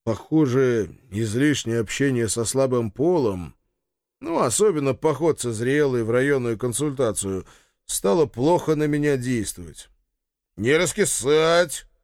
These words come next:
Ты мужик, ты демон, ты крут, как не знаю кто!»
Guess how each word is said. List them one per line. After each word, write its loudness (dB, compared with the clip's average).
Ты 2
мужик, 2
ты 2
демон, 2
ты -2
крут, 0
как -4
не 0
знаю 0
кто!» -2